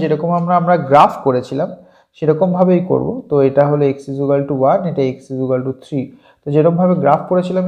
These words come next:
সেরকমভাবেই আমরা এটাকে সমাধান করে মানটা বের করার চেষ্টা করব, four x minus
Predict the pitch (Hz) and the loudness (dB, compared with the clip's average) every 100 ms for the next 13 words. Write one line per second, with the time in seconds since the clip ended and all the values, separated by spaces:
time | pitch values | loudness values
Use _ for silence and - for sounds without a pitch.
0 | - 156 156 160 170 175 165 165 160 165 | -4 -6 -4 -2 -2 0 -2 -2 -4 -4
1 | 165 151 143 151 147 151 147 143 135 131 | -6 -4 -2 -2 -4 -4 -4 -2 -4 -2
2 | 139 131 131 131 131 127 131 - 123 120 | 0 0 0 0 -2 -2 -10 -6 -4 -2
3 | 131 180 - _ _ _ _ 147 156 151 | -4 -6 -10 _ _ _ _ 2 2 2
4 | - 139 123 123 127 | -6 -6 -6 -6 -8